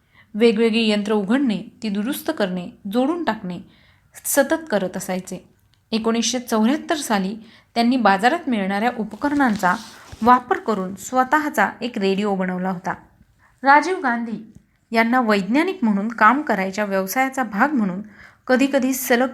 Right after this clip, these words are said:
चोवीस तास मुंबईत घालवावे लागायचे. अशाच एका प्रसंगी प्रभाकर देवकर यांच्याकडे आलेले असताना बीबीसी स्पेक्ट्रम नावाचा एक कॉम्प्युटर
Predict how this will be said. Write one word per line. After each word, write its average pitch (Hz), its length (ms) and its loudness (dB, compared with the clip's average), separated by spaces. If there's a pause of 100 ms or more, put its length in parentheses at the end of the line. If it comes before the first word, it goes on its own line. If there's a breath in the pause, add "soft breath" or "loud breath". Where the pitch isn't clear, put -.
चोवीस 254 420 -2
तास 202 260 2
मुंबईत 208 340 -2
घालवावे 185 480 -4
लागायचे. 180 540 -8 (880 soft breath)
अशाच 285 360 2
एका 240 180 -2
प्रसंगी 214 500 -4
प्रभाकर 202 500 -2
देवकर 196 440 0 (180)
यांच्याकडे 208 440 0
आलेले 220 380 0
असताना 220 440 -2 (540 loud breath)
बीबीसी 302 460 2
स्पेक्ट्रम 302 580 -2
नावाचा 190 480 2
एक 220 220 -6
कॉम्प्युटर 196 560 0